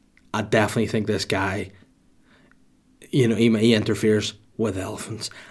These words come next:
And also, everybody in that show is overtly sexual. They're all like, "You know what you need? Tigers. Why is that?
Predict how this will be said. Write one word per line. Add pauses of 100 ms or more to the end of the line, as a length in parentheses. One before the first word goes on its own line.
And
also,
everybody
in
that
show (180)
is
overtly
sexual. (100)
They're
all
like, (340)
"You
know
what
you
need? (240)
Tigers.
Why
is
that?